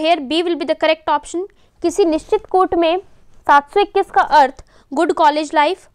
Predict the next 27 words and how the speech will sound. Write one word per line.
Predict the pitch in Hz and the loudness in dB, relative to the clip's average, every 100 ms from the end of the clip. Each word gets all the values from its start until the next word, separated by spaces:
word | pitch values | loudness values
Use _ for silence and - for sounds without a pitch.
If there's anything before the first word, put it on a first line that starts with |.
| _ _ - | _ _ -2
पाँच | 277 277 | 0 0
सौ | 370 | -6
छब्बीस | 349 370 262 370 | -4 -4 -2 -6
का | - | -4
अर्थ | 349 294 330 - _ | -2 0 -2 -6 _
you | 247 294 349 294 | -6 -2 -2 -6
is | 254 247 | -8 -6
good | 294 - _ _ _ _ _ _ - | -8 -8 _ _ _ _ _ _ 2
और | 302 254 226 - _ _ _ _ _ _ _ _ _ _ _ _ _ _ | 4 4 0 -10 _ _ _ _ _ _ _ _ _ _ _ _ _ _
दो | 302 320 | 0 0
सौ | 440 | 0
सत्तावन | 440 - 330 320 359 | -6 -4 0 0 0
का | 370 339 294 | -2 -2 2
अर्थ | 285 330 - | 0 -2 -8
life | 277 269 294 381 | 0 0 0 -2
is | 311 277 | -6 -6
good। | 302 - _ - | -6 -8 _ -6
तब | 302 | -4
निम्न | 302 359 403 | -2 -2 -2
में | 403 | -4
से | 392 392 | -4 -4
you | 294 302 302 | -4 -6 -6
के | |
लिए | 320 330 339 | -6 -4 -6
क्या | 339 277 | -2 -4
प्रयुक्त | 277 311 302 302 - | -2 -6 -8 -10 -8
हुआ | 285 285 | -4 -4